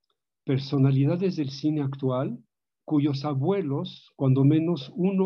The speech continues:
o dos abuelos, fueron nacidos en Ucrania, ucranianos. Estos tuvieron abuelos ucranianos, como yo, por cierto. Yo tengo abuelos ucranianos. Pero les cito quienes tuvieron abuelos ucranianos en el cine.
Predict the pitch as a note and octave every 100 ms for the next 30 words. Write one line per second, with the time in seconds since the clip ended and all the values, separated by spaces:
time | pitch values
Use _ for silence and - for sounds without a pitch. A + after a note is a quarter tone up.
0 | F#3 D3+ C3 E3+ D#3+ - - _ _ _
1 | C#3+ B2 C3+ C#3 D#3+ F#3 - _ - D3+
2 | E3 F3+ F#3 - - C3 C3 E3 D#3+ C#3
3 | C#3 C3+ C3+ D3+ C#3+ A#2 - _ - C3+
4 | C3+ C3+ C3 B2+ G#2+ - - _ _ _
5 | _ _ _ _ _ _ _ _ E3 C#3
6 | G#3 - D3+ D3+ D#3+ D3+ C3 C#3 C#3+ C#3+
7 | C3+ C3 C3+ C3 B2+ A#2 - C#3 C3+ C#3
8 | D3+ C#3 B2+ C3+ B2 A2+ - C3 C3+ C3
9 | C3+ - _ _ C#3+ B2+ C3 B2+ C3 C3+
10 | E3+ C3+ B2+ A#2+ B2+ A#2 A2+ - _ _
11 | _ _ _ - C#3 C3+ C#3 C3+ F#3+ F#3
12 | C#3 D#3+ D3+ C3+ C#3+ C3+ C#3+ C#3 C3 C#3
13 | C#3+ C#3 C#3 B2+ B2+ C3+ C#3+ C3+ B2+ A#2
14 | - C#3 C#3 A#3